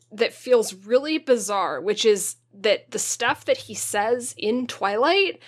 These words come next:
and the stuff where he, like, gets very charming and starts sort of telling jokes but is, like, very mercurial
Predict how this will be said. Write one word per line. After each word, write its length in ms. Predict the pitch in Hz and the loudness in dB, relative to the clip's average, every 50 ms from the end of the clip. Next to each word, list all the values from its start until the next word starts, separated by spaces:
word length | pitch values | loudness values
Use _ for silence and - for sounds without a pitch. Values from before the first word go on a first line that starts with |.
| - - - - | -20 -18 -6 -2
and 120 | 233 233 | 0 0
the 60 | 240 | 0
stuff 420 | 233 - - - - 233 240 240 - | 0 -2 -4 -2 -2 -2 -2 -2 -2
where 120 | 277 254 | -2 -4
he, 180 | 240 - 247 220 | -2 -2 -4 -4
like, 240 | 214 208 190 151 - | -4 -4 -4 -2 0
gets 300 | - 220 214 214 - 233 | 0 0 0 -2 -6 -4
very 260 | 220 214 208 202 196 | -2 -2 0 0 -2
charming 800 | 196 - - - 190 185 196 202 208 220 214 220 220 214 208 | -2 -2 -2 -2 -2 -2 -2 -2 -2 -2 -2 -2 -2 -2 -2
and 120 | 180 185 170 | -4 -2 -2
starts 320 | - - 208 196 - - | 0 2 2 0 2 0
sort 220 | - - 220 214 208 | 0 2 2 2 2
of 100 | 202 - | 0 -4
telling 440 | - - 226 220 202 202 196 185 | -4 -4 -2 -2 -2 -4 -4 -6
jokes 560 | 180 - - 185 185 190 190 180 - - - - | -6 -2 0 2 2 2 2 0 -2 -4 -8 -4
but 180 | - 202 180 | -4 -2 -2
is, 140 | 190 180 - | -2 -2 -2
like, 160 | 196 185 170 | -4 -4 -2
very 260 | - 196 175 180 190 | 0 0 0 2 0
mercurial 880 | 185 180 175 - - - - - - 202 214 233 254 269 277 285 294 302 | -2 -4 -6 -6 -8 -8 -6 -4 0 0 2 2 2 2 2 2 0 -2